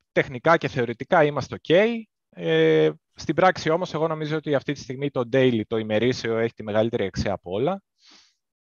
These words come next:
Ε, εδώ βλέπουμε ότι στο, στο ημερήσιο είχαμε μια μεγάλη περίοδο που κάναμε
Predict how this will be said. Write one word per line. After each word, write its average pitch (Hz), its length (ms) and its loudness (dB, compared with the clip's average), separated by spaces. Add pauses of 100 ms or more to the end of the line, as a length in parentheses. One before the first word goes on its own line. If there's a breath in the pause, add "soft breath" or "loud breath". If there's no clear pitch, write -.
(800)
Ε, 120 360 6
εδώ 123 200 4
βλέπουμε 139 340 0
ότι 131 180 -2
στο, 123 160 -6 (180)
στο - 240 -2
ημερήσιο 117 460 2
είχαμε 123 580 -2 (720)
μια 120 520 2
μεγάλη 123 520 4
περίοδο 110 520 -2
που - 100 -20
κάναμε 104 640 0